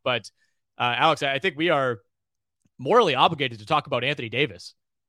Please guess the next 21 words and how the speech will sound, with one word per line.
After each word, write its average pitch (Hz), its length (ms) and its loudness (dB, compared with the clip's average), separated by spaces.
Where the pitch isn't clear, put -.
first 156 240 -4
and 113 120 -14
foremost. 123 640 -6
Uh, 107 300 -4
what 139 200 2
a 220 40 2
run 165 340 0
for 147 100 0
A 151 160 2
D. 156 240 0
Last 135 320 -2
nine 151 220 -4
games, 143 340 -8
thirty-five 147 480 -4
points, 143 280 -8
sixteen 160 440 -12
rebounds, 135 560 -6
three 147 200 -6
assists, 139 420 -8
three 233 220 -8
blocks, 135 500 -6